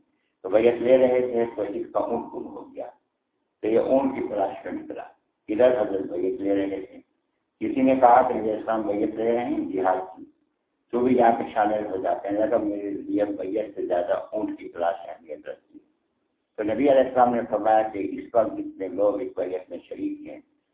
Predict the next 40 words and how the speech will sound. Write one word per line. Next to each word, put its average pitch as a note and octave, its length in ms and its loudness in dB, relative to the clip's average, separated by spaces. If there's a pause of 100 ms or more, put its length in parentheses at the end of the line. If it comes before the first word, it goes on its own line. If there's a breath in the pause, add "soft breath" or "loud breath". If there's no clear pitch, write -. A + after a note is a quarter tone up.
(160)
روئے A#2+ 420 4
زمین A2+ 320 -2
پر - 180 -4
اس F#2+ 200 -10
سے F2 100 -10
زیادہ F#2 300 -2
مقدس F2+ 600 -8
جماعت F2 360 -10
اللہ E2 160 -10 (140)
کے - 100 -16
نزدیک - 400 -16
کوئی G2 160 -4
نہیں۔ A2+ 240 -6 (400)
یہ A2 100 -2 (180)
سارے C3 320 6 (140)
جنتی A2 520 -2
ہیں G#2 80 -4 (160)
سوائے G2 340 0 (140)
ایک A#2+ 340 -2
شخص - 400 -6
کے F#2+ 180 -4
جو F2+ 100 -10
سرخ B2 440 -4
اونٹ - 180 -12
والا D#2 280 -8
ہے، - 160 -12 (360)
یہ G2+ 100 -2
جزو - 340 -6 (180)
قیس - 320 -6
تھا D#2+ 160 -10 (380)
کہ F2+ 80 -6
جو - 380 -6
سرخ F#2 160 -4
اونٹ G2+ 140 -4
والا A2+ 240 -4
تھا A2 160 -8
کہ A2 120 -10
وہ F#2+ 260 -2
منافق - 500 -10
ہے۔ C2+ 40 -20